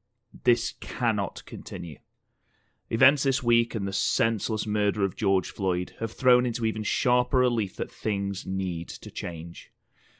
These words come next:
But what makes this worse is that this is not an isolated incident. As people with a following, no matter how little, we need to say this. We will never understand what you have been through,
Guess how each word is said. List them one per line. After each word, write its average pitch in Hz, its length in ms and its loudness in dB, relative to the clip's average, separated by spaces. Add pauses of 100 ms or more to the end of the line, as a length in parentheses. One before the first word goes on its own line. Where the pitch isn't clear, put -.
(220)
But 95 120 -4
what 156 140 8
makes 160 200 2
this 135 160 -2
worse 123 640 8
is - 160 -6
that 107 180 -2
this 113 180 0
is 104 140 -8
not 110 460 0
an 101 160 -6
isolated 98 640 -2
incident. 101 540 -6 (720)
As 117 100 -4
people 143 300 6
with 139 120 8
a 135 60 2
following, 120 520 4
no 110 100 2
matter 107 180 2
how 120 260 0
little, 110 560 -2 (680)
we 131 200 4
need 135 220 4
to 120 80 -4
say 104 260 0
this. - 380 -8 (1120)
We 123 160 8
will 156 100 6
never 151 380 6
understand 117 640 0
what 92 160 0
you 92 100 0
have 90 140 -2
been 85 200 -2
through, 85 280 -10